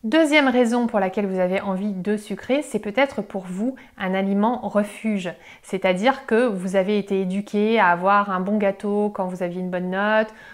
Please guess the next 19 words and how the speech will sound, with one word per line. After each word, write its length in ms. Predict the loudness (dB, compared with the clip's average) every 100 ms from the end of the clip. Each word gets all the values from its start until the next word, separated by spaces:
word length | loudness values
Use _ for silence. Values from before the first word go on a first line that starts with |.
| -8
ou, 240 | -2 2 2
euh, 80 | 0
quand 160 | -2
vous 160 | -2 -2
alliez 180 | -2 -2
faire 180 | -2
une 80 | -6
prise 220 | -6 -6
de 100 | -4
sang, 280 | -4 -4 -4
votre 200 | -4 -6
maman 380 | -6 -4 -4 -6
vous 160 | -6 -8
offrait, 460 | -10 -6 -2 -2
euh, 40 | -4
un 120 | -8
chausson 340 | -8 -8 -6 -6
aux 100 | -6
pommes, 400 | 0 0 0